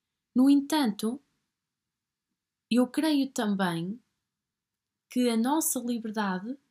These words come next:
pode ser observada por nós, e eu acredito que isto também é um movimento de nós tomarmos consciência de cada vez que olhamos para este tema,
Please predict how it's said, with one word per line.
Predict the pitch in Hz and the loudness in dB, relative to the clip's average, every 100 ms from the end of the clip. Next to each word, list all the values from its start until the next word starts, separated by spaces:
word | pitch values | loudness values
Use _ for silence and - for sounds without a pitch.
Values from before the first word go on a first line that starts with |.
| _ _ _ _ _ _ _ _ _ _ _ _ _ - | _ _ _ _ _ _ _ _ _ _ _ _ _ -4
pode | 254 262 - | -2 2 4
ser | - 277 269 247 | 4 2 -2 -2
observada | 226 226 - - 208 208 214 196 190 226 330 _ _ - - | -4 -2 -2 -2 -4 -2 -2 -2 -2 -6 -8 _ _ -20 -2
por | 311 339 | 2 2
nós, | 277 220 208 208 | 2 0 -2 -2
e | |
eu | 220 | -4
acredito | 226 - 214 240 - | -4 -10 -8 -8 -8
que | - | -8
isto | 233 - | -8 -6
também | 233 226 226 | -6 -6 -4
é | 226 | -4
um | |
movimento | 220 202 220 220 220 208 196 | -4 -4 -4 -2 -2 -4 -6
de | 202 | -2
nós | 220 254 254 | -2 -2 -6
tomarmos | - 233 226 214 | -8 -6 -6 -8
consciência | - 208 202 - 208 196 202 | -8 -8 -8 -6 -4 -4 -6
de | 196 | -8
cada | - 196 196 | -8 -8 -6
vez | 220 214 | -6 -6
que | - 208 | -8 -8
olhamos | 208 202 196 196 | -6 -4 -4 -6
para | - 196 | -8 -4
este | 196 185 - - | -4 -4 -8 -12
tema, | - 196 180 214 | -6 -4 -4 -6